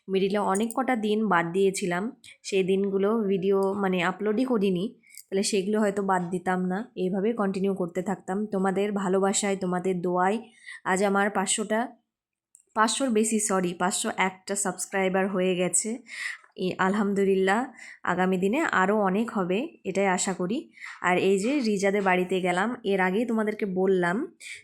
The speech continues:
যে ও মেহেন্দি নিজে বানায়, আর ওর নিজস্ব মানে একটা অফিসিয়াল পেজও আছে। তো দেখো ওরা মেহেন্দি মেকিংটা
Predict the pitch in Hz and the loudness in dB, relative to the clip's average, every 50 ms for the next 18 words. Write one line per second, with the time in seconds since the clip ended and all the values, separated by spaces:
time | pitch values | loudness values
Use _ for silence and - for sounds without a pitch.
0 | - 190 180 175 190 190 196 - 107 190 196 202 202 202 190 190 208 196 202 202 | -8 -4 0 2 4 4 4 4 4 4 4 4 4 2 2 2 0 0 0 0
1 | 202 208 208 196 185 185 175 190 220 214 180 185 180 175 185 190 175 165 170 226 | 0 2 2 2 2 0 2 0 0 0 0 0 0 2 2 2 2 2 0 -2
2 | 254 - _ - - - - - - 185 185 190 190 190 190 185 185 185 175 196 | -4 -8 _ -20 -20 -18 -8 -2 0 2 2 4 4 2 2 2 2 0 0 0
3 | 226 240 233 - - 254 240 233 220 202 196 190 190 190 - 196 190 190 202 - | 0 0 0 -2 -2 -2 0 0 0 0 0 0 -2 -2 -2 -2 0 0 -2 -4
4 | - 202 190 175 180 180 214 196 196 - 208 202 202 196 - 185 180 165 208 220 | -4 -4 -2 -2 -2 -2 -2 -4 -4 -2 -2 -2 -2 -2 -2 -2 0 0 2 2
5 | 208 180 175 170 - - 196 254 - - - - - - - - 185 180 185 180 | 2 2 0 -2 -4 -4 -6 -8 -8 -10 -16 -20 -20 -12 -8 -4 -2 2 2 2
6 | 180 - 202 190 185 185 185 185 185 185 190 196 196 202 202 190 180 170 - - | 2 0 0 0 2 2 2 2 2 0 0 0 0 0 0 0 0 -2 -2 -2
7 | 202 202 196 208 | -4 -2 -2 -2